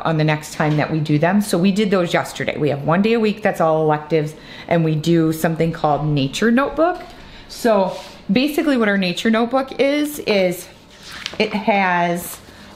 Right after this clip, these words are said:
um, a summer, a winter, a spring, and a fall field note. Um, and so we'll go out and we'll do,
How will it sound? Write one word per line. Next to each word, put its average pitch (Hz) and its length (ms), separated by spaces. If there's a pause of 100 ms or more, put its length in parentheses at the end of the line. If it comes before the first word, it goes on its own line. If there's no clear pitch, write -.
um, 160 480
a 165 100
summer, 294 600
a 208 40
winter, 190 460
a - 80
spring, 190 400
and 175 160
a 156 60
fall 160 380 (100)
field 160 280
note. 220 540 (680)
Um, 147 360 (960)
and 196 400
so - 200
we'll 208 220
go 220 240
out 180 320
and 180 160
we'll 165 160
do, 156 640